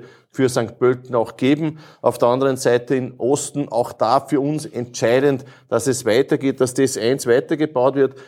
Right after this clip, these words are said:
dass der Lobautunnel kommt und dann natürlich auch in weiterer Folge die S acht. Denn es kann ja nicht sein, dass die gesamte Ostregion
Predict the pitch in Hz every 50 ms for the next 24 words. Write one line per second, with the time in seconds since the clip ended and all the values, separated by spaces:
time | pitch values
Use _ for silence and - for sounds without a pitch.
0 | _ _ - 127 120 123 - 135 127 127 127 - 113 120 143 - 156 151 151 151
1 | 143 135 - 139 135 131 139 127 - - - _ _ - 127 123 123 127 127 120
2 | 127 131 131 127 - 139 135 120 127 117 113 131 131 120 110 113 117 - 131 120
3 | - - 123 123 120 127 127 131 131 127 117 - - 82 117 135 - - 131 117
4 | 117 110 - - - 117 120 135 131 127 131 131 127 - - - 113 110 120 123
5 | 127 120 - 127 117 123 117 - 120 117 127 - - - - - 123 131 127 -
6 | - 147 131 127 135 127 131 127